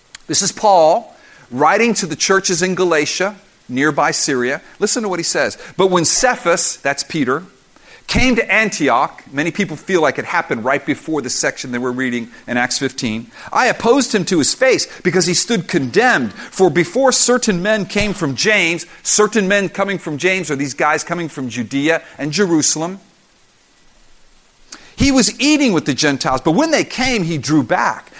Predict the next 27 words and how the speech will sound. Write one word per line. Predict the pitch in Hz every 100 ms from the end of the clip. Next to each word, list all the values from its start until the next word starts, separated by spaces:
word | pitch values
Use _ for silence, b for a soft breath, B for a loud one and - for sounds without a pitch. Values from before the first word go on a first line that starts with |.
| B
and | 143
separated | - - 233 202 151 135 123
himself, | 120 - 143 - -
fearing | - - 196 233 254 269 262 247 -
the | 180
circumcision | - 208 202 185 139 165 147 160 143
party. | - 180 170 123 80 - B B
And | 170
the | 160
rest | 143 147 214 -
of | 247 190
the | 180
Jews | 139 240 208 151
acted | 175 - 175 - B
hypocritically | - 254 - 220 - 220 202 185 156 120 78 B B -
along | 147 160 185 180
with | 165 202 185
him, | 147
so | - 165
that | 175 185
even | 214 214 147
Barnabas | - 196 262 285 160 139 - - -
was | 190 151
led | 147 202 214 196 - -
astray | 165 - 208 180
by | 175 165
their | 175